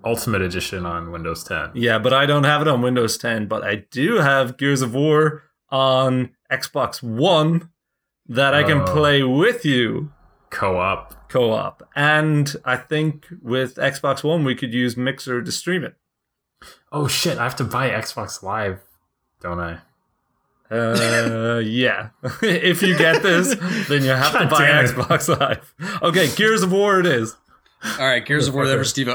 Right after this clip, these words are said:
Speaker 3: Okay, Elliot, I, I also wanted to pick a short game for you since you're terrible at finishing games. So, uh, this one probably take you, I don't know, maybe, like, five hours, maybe six, depending on how long you go.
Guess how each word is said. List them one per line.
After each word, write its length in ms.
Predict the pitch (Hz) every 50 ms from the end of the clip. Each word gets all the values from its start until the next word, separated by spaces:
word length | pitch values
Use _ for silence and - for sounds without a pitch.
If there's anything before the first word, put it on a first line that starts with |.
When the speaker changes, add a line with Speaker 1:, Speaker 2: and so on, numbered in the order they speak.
| - 147
Speaker 3:
Okay, 320 | 143 - 202 180 147 135
Elliot, 320 | 156 165 170 156 147 147 - -
I, 320 | 151 156 160 160 160 151 - -
I 60 | 160
also 260 | 160 160 156 - 170
wanted 160 | 156 156 156
to 60 | 147
pick 160 | 143 156 151 139
a 60 | 135
short 260 | - 147 143 135 127
game 220 | 135 131 131 127
for 100 | 120 135
you 220 | 131 123 127 127 123
since 340 | - - 120 110 - - - - - - - - - _ _ _
you're 80 | 123
terrible 320 | 123 - 143 127 127 117 120
at 60 | 117
finishing 340 | - 127 123 120 117 - 120
games. 320 | 110 117 113 110 110 110 -
So, 240 | - 120 113 113
uh, 300 | 127 113 117 113 113 113
this 160 | 113 160 160 -
one 100 | 185 160
probably 240 | 143 170 151 143
take 220 | 135 - 143 135 120
you, 120 | 139 131
I 280 | 127 127 123 123 - 120
don't 100 | 113 107
know, 80 | 101 95
maybe, 160 | 98 98 101
like, 200 | 101 101 98 - _ _ _ _ _ _
five 380 | - 78 87 92 95 95 - _ _ _ _ _
hours, 300 | - 95 95 98 101 98
maybe 180 | 98 107 104 98
six, 360 | 95 - - 101 101 - -
depending 280 | - 101 107 98 95 95
on 60 | 95
how 140 | 98 98 92
long 180 | 95 98 101 98
you 160 | 98 101 101
go. 220 | 98 95 95 -